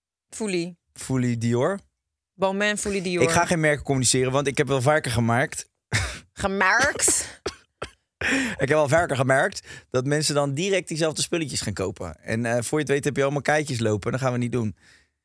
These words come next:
Speaker 1: Nou,
Speaker 2: Ik
Speaker 1: het is
Speaker 2: heb
Speaker 1: ook weer niet zo exclusief. Je hebt gewoon een, een blauwe trui aan.
Speaker 2: Blauw?
Speaker 1: Laat het, laat het niet groter maken dan het is.
Speaker 2: Dit is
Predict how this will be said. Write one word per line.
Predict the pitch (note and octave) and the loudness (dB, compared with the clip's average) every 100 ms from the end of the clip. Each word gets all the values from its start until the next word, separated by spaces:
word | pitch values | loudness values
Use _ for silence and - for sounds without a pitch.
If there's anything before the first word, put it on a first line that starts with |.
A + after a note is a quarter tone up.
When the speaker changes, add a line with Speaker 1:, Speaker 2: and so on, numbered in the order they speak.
| _ | _
Speaker 1:
Nou, | D#3+ E3+ | 0 2
Speaker 2:
Ik | |
Speaker 1:
het | F3+ | 2
is | |
Speaker 2:
heb | E3 | 2
Speaker 1:
ook | B3+ | 2
weer | A#3+ | -2
niet | G#3+ | -2
zo | F3+ A#3 | 0 0
exclusief. | - G3 - F3+ F3+ | 0 -4 -4 -4 -2
Je | F3 | -2
hebt | F#3 | -2
gewoon | G#3 G3 | -2 -4
een, | F#3+ | -4
een | G3+ E3 | -6 -2
blauwe | G3 A3+ G3+ | 0 0 0
trui | G#3+ A#3+ A3 | 0 2 0
aan. | D3 C#3 D3 D#3 _ - - | 0 -2 -6 -14 _ -8 4
Speaker 2:
Blauw? | C#3+ D#3 | 6 6
Speaker 1:
Laat | D#3 | 4
het, | E3 | 2
laat | A3+ A3 | 0 2
het | A3 | -2
niet | G#3+ | 0
groter | A3 B3+ A#3+ | 0 0 0
maken | A3 G#3+ G#3+ | 0 0 -2
dan | G#3 | -4
het | G3+ | -4
is. | A#3 G3+ D#3 - - | -4 -4 -4 -8 -4
Speaker 2:
Dit | A#2 - | -2 0
is | C3+ - | 0 0